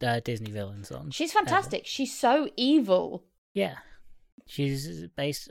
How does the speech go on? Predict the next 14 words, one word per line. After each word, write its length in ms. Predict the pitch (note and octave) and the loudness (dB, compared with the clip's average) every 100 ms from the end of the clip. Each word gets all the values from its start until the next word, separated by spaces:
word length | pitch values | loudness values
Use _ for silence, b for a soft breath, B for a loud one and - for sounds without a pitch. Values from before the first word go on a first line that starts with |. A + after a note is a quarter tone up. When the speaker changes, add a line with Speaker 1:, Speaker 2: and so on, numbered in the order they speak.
| - | -6
Speaker 1:
on 420 | C3 B2+ B2 B2 | -2 -2 -4 -6
Divine, 460 | A#2+ A#2+ B2 G#2+ A2 - - _ _ | -6 -4 -4 -4 -12 -16 -20 _ _
the 140 | - A#2 | -10 -6
drag 280 | B2 A#2 - | -4 -4 -6
queen. 260 | A2+ A2+ - - | -10 -12 -16 -6
Speaker 2:
Oh, 160 | D#4 F#4+ | 0 2
okay. 240 | - G3+ - _ _ _ _ _ _ _ - | 4 2 2 _ _ _ _ _ _ _ -6
Speaker 1:
Yeah, 160 | A#2+ A2 | -4 -2
the, 220 | A2+ A2+ | -2 -4
the 200 | A2+ A#2 | -2 -2
look 300 | A#2 G#2+ - | 0 -2 -4
and 180 | A2+ G#2+ | -6 -6
the 140 | G#2+ | -6
style. 520 | G2+ - G#2+ G#2+ G#2+ | -6 -6 -4 -4 -8